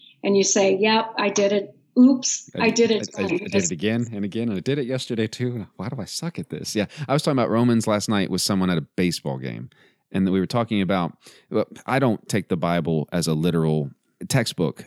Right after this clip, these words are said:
Speaker 2: to tell you what you're allowed to do and not do. Uh, I think it's intended to be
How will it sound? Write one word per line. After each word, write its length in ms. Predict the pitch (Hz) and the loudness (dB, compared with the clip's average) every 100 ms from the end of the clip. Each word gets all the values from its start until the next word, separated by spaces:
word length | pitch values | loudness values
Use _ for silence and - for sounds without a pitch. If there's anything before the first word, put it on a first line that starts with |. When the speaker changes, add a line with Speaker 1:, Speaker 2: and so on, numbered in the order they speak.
| - | -8
Speaker 2:
to 480 | - 98 87 85 82 | 0 2 4 4 2
tell 240 | - 104 92 | 0 0 2
you 160 | 87 | 2
what 100 | 87 | 2
you're 120 | 85 | 2
allowed 280 | 80 80 76 | 2 2 0
to 80 | - | -4
do 300 | 69 85 82 | -8 -2 0
and 100 | 76 | 2
not 180 | 80 65 | 0 -2
do. 240 | - 71 - - - | -4 -4 -6 -16 -4
Uh, 60 | 90 | 0
I 140 | 85 | 2
think 160 | 95 90 | 2 0
it's 120 | - | 0
intended 420 | 87 95 87 78 | -2 0 0 -2
to 60 | 71 | -2
be 180 | 78 | -4